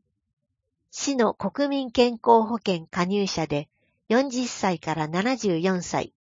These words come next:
昭和十九年から五十三年生まれの方。丸二、後期高齢者健診。後期高齢者医療、被保険者。その他、三月以降に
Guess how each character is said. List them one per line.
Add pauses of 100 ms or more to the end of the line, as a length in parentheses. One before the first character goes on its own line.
(720)
昭
和
十
九
年
か
ら (200)
五
十
三
年
生
ま
れ
の
方。 (1200)
丸
二、 (480)
後
期
高
齢
者
健
診。 (680)
後
期
高
齢
者
医
療、 (180)
被
保
険
者。 (720)
そ
の
他、 (760)
三
月
以
降
に